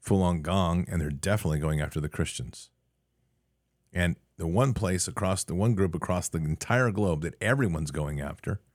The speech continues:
are the Christians. Now, why would that possibly be?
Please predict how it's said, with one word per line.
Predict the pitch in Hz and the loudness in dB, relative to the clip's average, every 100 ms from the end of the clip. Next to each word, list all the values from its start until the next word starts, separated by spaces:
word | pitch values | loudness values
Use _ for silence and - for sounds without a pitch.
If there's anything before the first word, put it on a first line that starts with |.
| _ _ _ _ _ _ _ _ - | _ _ _ _ _ _ _ _ 0
are | 85 | 0
the | 82 | 2
Christians. | 85 - - - - _ _ _ _ _ _ _ _ | -2 -4 -8 -12 -18 _ _ _ _ _ _ _ _
Now, | 73 | -6
why | 82 87 | -2 -2
would | 104 101 | 0 0
that | 85 65 | 0 -4
possibly | - 82 - 67 65 67 | -4 -4 -4 -6 -6 -8
be? | 64 | -10